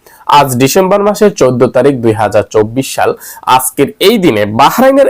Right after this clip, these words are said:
এক দিনারে বাংলাদেশের টাকায় তিনশো তেত্রিশ টাকা দশ পয়সা পাওয়া যাচ্ছে অ্যাকাউন্টে। দুই একটি এক্সচেঞ্জারের যদি আমি নাম বলি, বাহরাইনের জেনজ এক্সচেঞ্জার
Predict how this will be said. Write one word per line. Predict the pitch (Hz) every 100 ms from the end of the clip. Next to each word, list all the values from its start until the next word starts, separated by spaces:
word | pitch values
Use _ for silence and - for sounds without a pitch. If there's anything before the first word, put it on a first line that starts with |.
| -
এক | 135 113
দিনারে | 127 127 117 131
বাংলাদেশের | 113 110 113 113 131 -
টাকায় | 107 - 117 - _ - _ -
তিনশো | 185 202 196 101 - -
তেত্রিশ | 180 175 - 175 - -
টাকা | 113 - 139 123
দশ | 135 139 -
পয়সা | 135 139 123
পাওয়া | 107 101
যাচ্ছে | 101 - 147 -
অ্যাকাউন্টে। | 110 - 92 98 98 - - - _ 127
দুই | 208 269
একটি | 285 311 220
এক্সচেঞ্জারের | 196 - 180 160 123 117
যদি | 156 -
আমি | 107 104
নাম | 123 165 127
বলি, | 110 185 143
বাহরাইনের | 113 170 160 101 95 104
জেনজ | 165 196 185
এক্সচেঞ্জার | 190 - 196 196